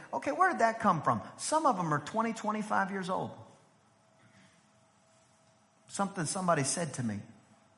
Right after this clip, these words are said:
Something somebody did to me. An event or a meeting where somebody I was hoping would recognize me ignored me. And I wondered,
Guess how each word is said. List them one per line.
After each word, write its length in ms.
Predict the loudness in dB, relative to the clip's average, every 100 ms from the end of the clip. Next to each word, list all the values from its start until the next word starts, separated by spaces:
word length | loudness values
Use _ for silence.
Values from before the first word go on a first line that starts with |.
| _ _ _ _ -20 _ _ _ _ _
Something 320 | -6 -4 -2
somebody 400 | -2 2 4 4
did 300 | 0 -2 -2
to 80 | -2
me. 240 | -2 -4 -10 -16 _ _ _ _ _ _ _ _ _ _ _ _ _ _ _ _ _ _ _ _ _ _ _ _ _ _
An 140 | 0
event 460 | 0 0 0 0 -2 -10 -20 -20 _ _ _ 2
or 140 | 4
a 40 |
meeting 560 | 4 2 2 0 -2 -4
where 120 | -4 0
somebody 480 | 4 6 8 8
I 220 | 6 4 4
was 180 | 4
hoping 460 | 0 0 0 -2 -2
would 160 | -2 2
recognize 580 | 0 0 -2 -2 0
me 120 | -2 -4
ignored 380 | -4 -4 -4 -2
me. 160 | -4 -6 -10 -18 -20 _ _ _ _ _ _ _ _ _ _ _ _ _ _ _ _
And 140 | 0
I 60 | 2
wondered, 440 | 4 2 2 -2